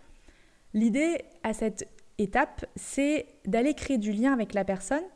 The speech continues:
tout en lui apportant de la valeur pour montrer votre expertise. Si, encore une fois, un autre exemple, c'est une personne que vous avez rencontrée lors d'un salon, pourquoi pas récupérer son adresse mail pour aller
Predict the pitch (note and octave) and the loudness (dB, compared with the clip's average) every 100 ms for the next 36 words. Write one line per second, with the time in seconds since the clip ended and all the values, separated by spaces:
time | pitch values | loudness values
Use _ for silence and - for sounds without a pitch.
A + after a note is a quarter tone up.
0 | - D#4+ D4 B3+ A3 G#3+ G#3+ A#3+ B3 A#3 | -4 -2 2 2 4 2 0 -4 -4 -2
1 | F3+ F3+ F#3+ A3 C#4+ - A3+ G3+ A3+ A3+ | -2 0 0 0 -4 -6 -4 -2 -2 -2
2 | D#4 D4+ G3 A#3 A3+ G#3 F#3 - - - | -2 0 -2 -2 -6 -8 -10 -10 -12 -12
3 | _ - - - - - - C4 B3+ - | _ -20 -20 -20 -10 -4 2 2 2 -6
4 | - G#3+ A3+ A3 A3 - A#3+ A#3 - F#3+ | -4 0 0 0 -2 0 0 2 0 -2
5 | F#3+ F#3 G3+ F#3+ G#3 G3+ F3+ - - _ | -4 -4 -4 -2 -4 -4 -8 -10 -20 _
6 | - - A3+ - F#3+ G3+ G#3+ A3+ A3 F#3 | -14 -2 0 2 0 -2 0 -2 0 -2
7 | F3+ F3+ F#3 G#3 G3+ B3 A3+ F3+ F3 E3+ | 0 -2 -2 -4 -4 -2 -2 -2 -4 -6
8 | - G3 B3 - - A3 A#3 A3 A#3 A3 | -2 -2 -2 -4 -8 -2 0 0 0 -2
9 | G#3+ - G3 G3+ C#4 C4 G#3 F3+ - A3+ | -4 -4 -4 -4 -2 -2 -2 -6 -6 -6
10 | D4 - G3 F3 G3 C4 | -6 -8 -6 -4 -4 -4